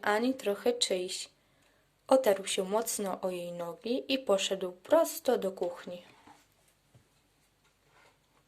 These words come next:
Przy lodówce stanął na tylnych łapkach. „Aha”, powiedziała mama, gdy otworzyła lodówkę.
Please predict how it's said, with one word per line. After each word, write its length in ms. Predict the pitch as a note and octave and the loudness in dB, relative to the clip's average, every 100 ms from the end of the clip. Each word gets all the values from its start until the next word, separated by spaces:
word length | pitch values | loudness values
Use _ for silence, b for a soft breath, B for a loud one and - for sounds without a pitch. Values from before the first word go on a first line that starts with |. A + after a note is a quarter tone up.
| _ _ _ _ - | _ _ _ _ -2
Przy 200 | - B3+ | 0 4
lodówce 520 | A#3 C#4 D4 - A3 | 4 4 0 -4 0
stanął 480 | - - G#3+ G#3+ G#3 | 0 2 2 2 2
na 140 | F#3 | 0
tylnych 560 | - A#3+ A3+ G#3 G3 F#3+ | 4 4 4 0 -4 2
łapkach. 580 | F3 E3 - F#3 - - b b b b b - | 2 0 -4 -6 -6 -20 b b b b b -4
„Aha”, 400 | G#3+ - D#4 C#4 | -2 4 4 4
powiedziała 680 | - G3 G3+ G3+ F#3+ F#3 | 0 2 2 6 6 4
mama, 340 | F#3 F#3 F#3 - | 2 -2 -2 -4
gdy 300 | G3 G#3+ G3 | -2 2 2
otworzyła 560 | G3 - F#3+ G3 F#3 | 2 0 0 0 0
lodówkę. 560 | F3+ F3+ F3+ - F#3+ | 0 -2 -6 -6 -6